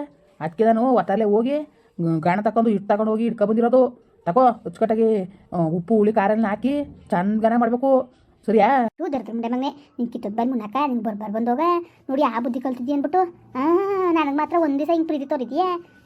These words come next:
Speaker 2: ಹಿಂಗ್ ತಂದ್ಕೊಟ್ಟಿದ್ಯಾ ನೀನು? ಅವಳಿಗಾದ್ರೂ ಮಾತ್ರ ಊರ್ ಮುಂದಾಗ ತಕ ಬಂದಿದ್ಯಲ್ಲ. ನೀನ್ ಮುನ್ಸುಕುಲ್ವಾ? ನೀನ್ ಹೋಗ್ ಹೋಗು, ನೀನ್ ಉದ್ಧಾರ ಆದ್ಯಾ ನೀನು?
Speaker 1: ಹೊಡ್ದಾದ್ರೆ ಮಗ ಕಿತ್ತೋಗಂಗೆ ಹೆಂಗ್ ಹೊಡಿತೀನಿ ಗೊತ್ತಿಲ್ಲ ನಿನ್ನ ಅವ್ನಿನ. ಏನ್ಲೇ? ಏನು ಅಂತ? ಸುಬ್ಬಿ ನೋಡಿ ಹೊಟ್ಟೆ ಉರಿ ಮಾಡಿಯಾ?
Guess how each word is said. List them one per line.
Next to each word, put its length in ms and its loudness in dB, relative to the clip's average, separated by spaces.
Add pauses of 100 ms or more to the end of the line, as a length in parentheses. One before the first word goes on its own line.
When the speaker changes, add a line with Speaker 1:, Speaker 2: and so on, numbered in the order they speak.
Speaker 2:
ಹಿಂಗ್ 140 -8
ತಂದ್ಕೊಟ್ಟಿದ್ಯಾ 440 0
ನೀನು? 420 -2 (180)
ಅವಳಿಗಾದ್ರೂ 380 2
ಮಾತ್ರ 180 -2 (240)
ಊರ್ 160 0
ಮುಂದಾಗ 300 0
ತಕ 100 -2
ಬಂದಿದ್ಯಲ್ಲ. 420 0 (560)
ನೀನ್ 200 2
ಮುನ್ಸುಕುಲ್ವಾ? 460 0 (280)
ನೀನ್ 120 -4 (200)
ಹೋಗ್ 180 0
ಹೋಗು, 140 0 (160)
ನೀನ್ 160 -2
ಉದ್ಧಾರ 220 0
ಆದ್ಯಾ 180 -2
ನೀನು? 160 2 (200)
Speaker 1:
ಹೊಡ್ದಾದ್ರೆ 540 0
ಮಗ 180 0
ಕಿತ್ತೋಗಂಗೆ 360 2
ಹೆಂಗ್ 140 0
ಹೊಡಿತೀನಿ 220 0
ಗೊತ್ತಿಲ್ಲ 240 -2
ನಿನ್ನ 160 2
ಅವ್ನಿನ. 320 0 (560)
ಏನ್ಲೇ? 320 4 (560)
ಏನು 180 2
ಅಂತ? 120 0 (580)
ಸುಬ್ಬಿ 220 2
ನೋಡಿ 180 4
ಹೊಟ್ಟೆ 180 0
ಉರಿ 140 2
ಮಾಡಿಯಾ? 240 2